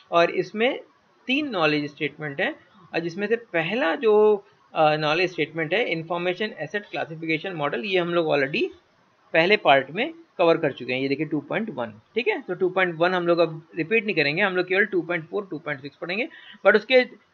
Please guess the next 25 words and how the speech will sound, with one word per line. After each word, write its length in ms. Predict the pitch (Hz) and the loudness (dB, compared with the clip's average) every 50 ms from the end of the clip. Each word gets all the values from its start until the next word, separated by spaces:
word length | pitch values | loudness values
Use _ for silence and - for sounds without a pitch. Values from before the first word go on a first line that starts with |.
| _ - | _ 2
पहले 280 | 165 160 180 202 247 | 4 4 6 6 4
एक 440 | 277 - - - - - 175 170 165 | 4 4 2 -2 -6 -6 -6 -2 2
बार, 160 | 175 180 185 | 4 6 8
अ, 600 | 190 185 170 160 147 147 - 160 151 143 139 135 | 8 8 8 8 6 4 2 2 2 2 2 2
टू 280 | 131 131 - - 185 180 | 0 -2 -2 -2 -2 -2
पॉइंट 320 | 185 - 190 196 202 180 | 0 0 0 0 0 -2
टू 120 | - 226 208 | -4 -6 -6
पढ़ते 300 | 147 127 - - - 113 | -6 -8 -10 -10 -14 -16
हैं। 260 | 110 117 117 117 _ _ _ _ _ _ _ _ _ - | -16 -16 -16 -18 _ _ _ _ _ _ _ _ _ 0
देखिए 260 | 190 196 196 180 - - - _ _ _ _ 156 | 0 2 2 0 -4 -6 -12 _ _ _ _ 0
next 300 | 165 240 277 277 - - | 4 6 6 6 4 4
task 300 | 226 185 180 175 - - | 4 4 4 4 0 -4
है 100 | 247 285 | -4 -2
जिसमें 360 | 233 202 196 - 233 240 240 | -2 -4 -4 0 0 0 0
basically 320 | 196 185 185 226 220 226 | 0 -2 -4 -2 0 2
आपको 240 | 226 196 185 - 226 | 2 2 2 2 2
identify 480 | 208 170 151 151 156 156 156 208 202 196 | 2 2 2 2 -2 -2 -2 -2 0 0
करना 220 | 185 170 170 175 | 0 -2 -2 0
है 120 | 196 240 247 | 0 0 -2
legal 600 | 196 170 160 180 196 214 208 220 151 120 113 - - _ _ _ _ - | -2 -2 -2 -2 -2 2 2 2 2 2 0 -6 -14 _ _ _ _ 0
या 160 | 160 202 240 247 | 2 2 2 2
regulatory, 880 | - - 160 170 180 202 220 220 214 202 190 - 226 269 285 311 359 - - _ _ - | 2 2 2 4 6 6 8 8 8 8 6 4 -2 -2 -2 -4 -4 -6 -12 _ _ -2
अ, 300 | - 156 151 147 143 143 151 | 2 4 6 6 6 4 4
angle 280 | 160 160 165 165 165 143 | 2 2 2 0 0 0
से, 160 | 117 127 | -2 -4